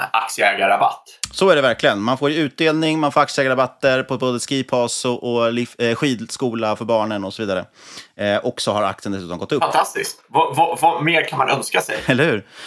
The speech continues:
Speaker 2: Men du, vi ska inte prata Skistar idag. Vi ska prata lite rapportgenomgångar. Eh, och, eh, vi kommer ju ta lite... Ja, det blir, det blir ett gäng case, en, en handfull med case idag faktiskt. I både S M S-tjänster, oljetjänster och mycket, mycket mer, eller hur?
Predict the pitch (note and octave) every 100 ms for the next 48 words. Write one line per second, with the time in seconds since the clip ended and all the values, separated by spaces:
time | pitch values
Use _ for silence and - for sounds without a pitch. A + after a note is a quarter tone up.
0 | - E3 F#3+ C#3+ D3 F#3+ - G3 A3 -
1 | D#3 - C3 A#2 A#2 E3+ F3 E3 D3+ D#3
2 | E3+ - C#3+ C#3+ C#3+ F3+ - - C#3+ C#3
3 | C#3 C3+ - D3+ - _ - C#3+ C#3 C#3
4 | C3 C#3 D3+ D3 C#3 C#3 C#3 C3+ C#3+ C3
5 | C3 C3+ C#3 C3 - C3 C3 C#3 E3 D3+
6 | G3 F#3 D#3+ F#3+ G#3 B2+ F3+ C4+ B2+ -
7 | G2 G#2 D3 D#3+ C3+ C#3 - F#3+ B2 A#2
8 | - A#3+ C#3 G2+ G#2 A2 F#2 F2 G#2 F#2
9 | F#2 F2+ F#2 - B2 A#2+ A#2+ - - -
10 | - F3+ C#3+ - E3+ D#3+ F3 E3 D3 -
11 | F3+ G3+ - F#3+ - F#3+ D#3 D3 D#3 C#3
12 | B2+ C#3 A#2 - A#2+ A2 G2 B2 F3+ C3+
13 | D#3+